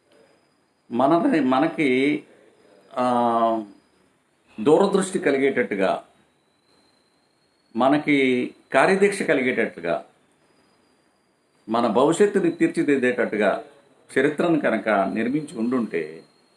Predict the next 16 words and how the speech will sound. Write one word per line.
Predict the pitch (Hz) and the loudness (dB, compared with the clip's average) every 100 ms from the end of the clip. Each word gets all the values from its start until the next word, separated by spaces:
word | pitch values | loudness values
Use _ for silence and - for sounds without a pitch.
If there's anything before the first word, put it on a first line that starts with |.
| _ _ _ _ _ | _ _ _ _ _
అది | 101 101 98 - | -4 -4 -4 -2
చాలా | 98 113 131 147 | 0 2 2 2
ఉపయోగకరంగా | 135 110 120 117 117 107 104 107 | 0 -2 -4 -4 -2 -2 -2 -2
ఉండుండేది. | 98 92 90 - - _ _ _ - - - - - _ _ - _ _ _ _ _ - | -2 -2 -4 -10 -12 _ _ _ -8 -8 -8 -14 -20 _ _ -20 _ _ _ _ _ -6
So | |
అందుచేత | - 139 165 190 185 170 143 147 | -2 0 2 0 4 4 4 2
నేను | 143 131 | 2 0
చరిత్రని | 113 135 143 165 160 135 123 135 143 - _ _ _ _ _ _ _ _ _ _ _ _ _ - | -2 -2 -2 -2 -2 -2 0 -2 -4 -8 _ _ _ _ _ _ _ _ _ _ _ _ _ -2
మరొక | 143 170 175 | 2 2 0
కోణంలో | 156 160 156 143 135 131 - | 2 4 4 4 4 2 0
చూడాలని | 117 131 131 127 120 113 - _ _ - | 2 4 4 2 0 -2 -6 _ _ -4
కోరుకుంటూ | 123 135 143 143 175 196 143 - - _ _ _ _ - | 0 0 0 0 2 2 0 -4 -10 _ _ _ _ -6
ఈ | 127 139 | 0 0
వీడియోలు | 127 123 135 139 | 0 2 2 2
చేస్తా | 151 104 92 - 90 | -2 -2 -4 -2 -2
ఉన్నాను. | - - | -4 -10